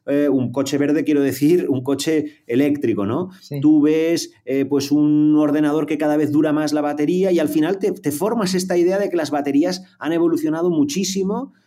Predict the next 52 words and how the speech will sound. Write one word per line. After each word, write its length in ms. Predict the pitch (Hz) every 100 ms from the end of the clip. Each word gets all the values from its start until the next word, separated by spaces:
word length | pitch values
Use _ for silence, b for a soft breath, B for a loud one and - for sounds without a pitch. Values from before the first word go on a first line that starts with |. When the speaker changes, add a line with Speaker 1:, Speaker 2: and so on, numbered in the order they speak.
| b _
Speaker 1:
y 220 | 143 139
que 100 | 139
no 200 | 139 151
te 80 | 165
va 80 | 160
a 20 |
hacer 220 | 151 151
falta 420 | - 156 151 175 180
nada 200 | 156 151
más 160 | 156
que 80 | 175
tener 240 | 151 151 160
una 140 | 160
batería 340 | 156 151 175
para 180 | 185 180
cualquier 440 | 190 202 196 233 160
actividad. 540 | - 131 113 95 92 - b b b b _
Lo 120 | -
que 80 | 135
pasa 200 | 160 180
es 80 | 196
que, 380 | 190 165 - - -
es 140 | 147
que 100 | -
esto 220 | 180 190
último 400 | 185 185 185 190
no 180 | 180 170
es 140 | 180 -
correcto 540 | 151 123 143 143 180
o 60 | 139
no 140 | 165
del 180 | 175 104
todo. 440 | 160 151 110 -
E-, 240 | - 120 147
es 180 | 151 185
un 120 | 185
efecto 420 | - 180 185 170
ancla, 540 | 160 147 120 123 - _ _ -
¿no? 200 | 160 190
Si 160 | -
veo 180 | 147 190
que 80 | 202
una 140 | 208
batería 400 | 196 185 170 165
dura 200 | 165 170
cada 180 | 160 156
vez 180 | 143 120
más 320 | 139 120 107
en 80 | 127
unos 180 | 147 143
determinados 680 | 147 143 139 135 127 117
usos, 340 | 135 135 220